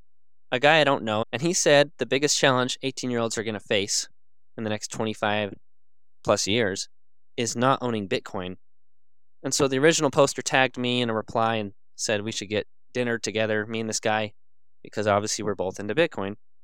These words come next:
Even though my response didn't even mention Bitcoin, I guess I was talking about it in a roundabout way with how I think the traditional financial system is going to continue to let people down on a bigger and bigger scale. But anyway, I responded, and my friend has a business,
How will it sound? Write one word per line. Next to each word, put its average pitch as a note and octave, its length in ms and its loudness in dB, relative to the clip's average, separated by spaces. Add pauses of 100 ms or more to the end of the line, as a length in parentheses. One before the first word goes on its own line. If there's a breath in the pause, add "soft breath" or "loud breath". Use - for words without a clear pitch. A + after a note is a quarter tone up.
(220)
Even F#3 160 0
though C#3+ 340 6
my B2+ 160 2
response A#2+ 600 2 (100)
didn't A#2 340 -6
even A2 240 -8
mention B2+ 300 -2
Bitcoin, G#2 440 -4 (140)
I A2+ 120 2
guess B2 200 4
I B2+ 60 6
was A2 260 2 (120)
talking B2 340 0
about G#2+ 240 0
it - 80 -2
in G#2 100 -6
a G2+ 60 -4
roundabout G2+ 420 -2
way A2 200 0
with G2 160 -4
how G#2+ 180 0
I G2 80 0
think G#2 220 -8
the G2 80 -10
traditional G2+ 500 -6
financial F#2+ 400 -8
system G2+ 480 -4 (480)
is - 140 -4
going G#2+ 240 -2
to - 120 -6
continue A2 380 -4
to A2 160 -6
let G#2 140 -4
people G#2 240 -6
down G2+ 320 -2
on F#2 100 -2
a F#2+ 60 -6
bigger G2+ 320 -4
and F2 120 -12
bigger F2+ 200 -12
scale. B2 440 2 (840)
But D3 100 4
anyway, F3 400 4
I C#3+ 100 0
responded, F3 560 4
and D3 140 -4
my D3 140 2
friend A3 300 0
has D#3 200 2
a A#2+ 60 -2
business, A#2+ 580 2